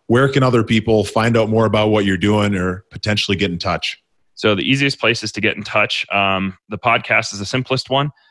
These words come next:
Speaker 2: um, and that's millennial dash real estate dot com. Um, you can just check us out there. You can send us a note. Um, you'll reach out to me or Ben there. Um, if you're in the Denver area, free,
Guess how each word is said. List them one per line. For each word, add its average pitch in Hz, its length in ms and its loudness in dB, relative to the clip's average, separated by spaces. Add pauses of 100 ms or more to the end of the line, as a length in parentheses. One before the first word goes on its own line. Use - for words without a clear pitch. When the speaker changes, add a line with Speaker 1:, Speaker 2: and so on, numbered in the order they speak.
(160)
Speaker 2:
um, 92 300 -2
and 98 80 -4
that's 98 300 -4
millennial 104 420 -2
dash 104 300 -2
real 101 160 -2
estate 98 320 -6
dot 104 200 -8
com. 127 360 -2 (400)
Um, 92 280 -2
you 95 120 -4
can 98 160 -4
just - 320 -10
check 113 240 -2
us 120 120 -2
out 110 220 2
there. 113 180 4
You 104 100 0
can 98 120 -10
send 101 160 -6
us 98 140 -12
a - 20 -8
note. 104 360 0 (360)
Um, 87 160 -6
you'll 95 120 -6
reach 98 180 -8
out - 100 -4
to - 80 -20
me 98 120 -6
or 90 40 -6
Ben 95 280 -4
there. 104 280 0 (360)
Um, 95 180 -2
if - 160 -8
you're 110 140 0
in 113 180 -2
the 110 80 -6
Denver 117 300 0
area, 117 440 2 (100)
free, 87 220 -6